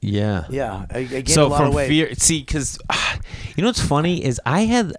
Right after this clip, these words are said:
Speaker 2: It
Speaker 1: I
Speaker 2: became my friend.
Speaker 1: Yeah.
Speaker 2: It became my little, in that basement,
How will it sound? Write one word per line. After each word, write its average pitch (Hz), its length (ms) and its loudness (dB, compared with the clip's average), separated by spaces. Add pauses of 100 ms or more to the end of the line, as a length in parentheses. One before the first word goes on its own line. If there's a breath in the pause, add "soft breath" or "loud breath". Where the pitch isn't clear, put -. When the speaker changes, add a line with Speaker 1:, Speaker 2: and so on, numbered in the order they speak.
Speaker 2:
It 147 100 0
Speaker 1:
I 127 40 4
Speaker 2:
became 208 400 0
my 156 140 0
friend. 120 500 -6 (460)
Speaker 1:
Yeah. 117 280 4
Speaker 2:
It 131 80 -4
became 185 380 -4
my 156 160 0
little, 147 260 0
in 147 140 -4
that 170 200 0
basement, 175 640 -2